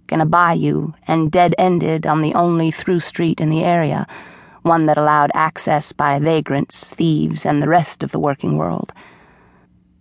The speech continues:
The reason I stayed put and paid the killing property taxes, so that my daughter, Bertie, could attend the local school,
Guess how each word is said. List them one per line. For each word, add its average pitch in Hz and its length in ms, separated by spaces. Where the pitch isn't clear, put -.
The 202 120
reason 247 560
I 214 180
stayed 202 380
put 214 240
and 185 180
paid 190 360
the 180 80
killing 196 380
property 196 380
taxes, - 500
so 220 180
that 214 160
my 202 160
daughter, 175 480
Bertie, 170 520
could - 140
attend 180 380
the 160 80
local 160 340
school, - 580